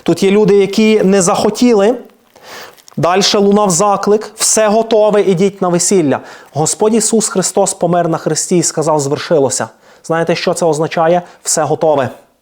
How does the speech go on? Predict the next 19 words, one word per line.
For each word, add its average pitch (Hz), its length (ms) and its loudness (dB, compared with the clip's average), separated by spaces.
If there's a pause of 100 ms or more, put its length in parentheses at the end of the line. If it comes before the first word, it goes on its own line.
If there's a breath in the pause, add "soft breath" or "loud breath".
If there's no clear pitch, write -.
(540 loud breath)
Все - 300 -2
готове, 208 460 2
щоб 147 360 -4
війти 156 320 2
в 160 60 -2
ці - 140 -4
двері 151 420 0 (500 soft breath)
і 139 80 -4
бути 151 260 0
спасенним. 135 680 -2 (280 loud breath)
Бути 214 380 2
готовим 170 720 2
до 151 340 2
тієї 160 460 2
події, 160 440 2
про 135 180 0
яку 135 200 0
ми 135 100 -2
читаємо 123 520 -4